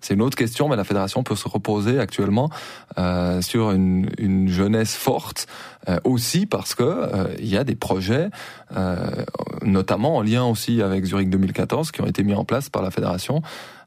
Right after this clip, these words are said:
euh, et qui sont de, de plus en plus forts et qui permettent aux jeunes de croire à un avenir athlétique, euh,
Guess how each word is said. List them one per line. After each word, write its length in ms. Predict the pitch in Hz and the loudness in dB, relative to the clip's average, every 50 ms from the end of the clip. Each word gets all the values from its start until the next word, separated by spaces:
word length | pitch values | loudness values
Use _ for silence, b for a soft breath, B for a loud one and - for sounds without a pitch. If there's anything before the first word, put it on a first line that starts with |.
| _ - - | _ -6 -2
euh, 400 | 90 87 87 87 85 85 87 - | -2 0 0 0 0 -2 -2 -2
et 80 | 92 | -2
qui 120 | 87 101 95 | -2 -2 -2
sont 180 | - - 123 | 0 0 2
de, 500 | 123 101 95 92 90 90 90 92 95 101 104 | 2 2 2 2 2 0 0 -2 -2 -4 -4
de 120 | 98 101 | -6 -6
plus 340 | 92 - - - 98 95 98 | -6 -4 -2 -2 0 0 0
en 500 | 101 101 101 98 95 95 92 90 90 - | 0 2 2 2 2 2 0 0 -2 -2
plus 160 | 90 - - 95 | -4 -4 -4 -2
forts 500 | - - 131 104 - 180 143 117 - - | 0 2 2 2 2 0 -2 -4 -6 -6
et 80 | - 98 | -4 -2
qui 140 | - 104 98 | -2 -2 0
permettent 520 | - 95 92 92 117 156 156 - - - - - | 0 0 0 2 0 0 -2 -4 -8 -10 -8 -4
aux 100 | - 101 | -2 -2
jeunes 380 | 98 95 120 120 131 127 113 95 101 - | 0 0 0 0 2 0 -2 -2 -2 -2
de 100 | - - | -2 -2
croire 480 | - - 123 123 123 117 117 117 107 | -2 0 0 0 0 0 -2 -4 -4
à 60 | 110 98 | -2 0
un 100 | 98 101 | 2 2
avenir 280 | 101 95 107 110 104 95 | 2 2 2 2 2 0
athlétique, 500 | 90 - 92 - - 131 143 - - 98 | -2 -2 -4 -4 -2 -4 -4 -2 -4 -4
euh, 320 | 95 90 92 92 92 | -2 -2 -4 -4 -6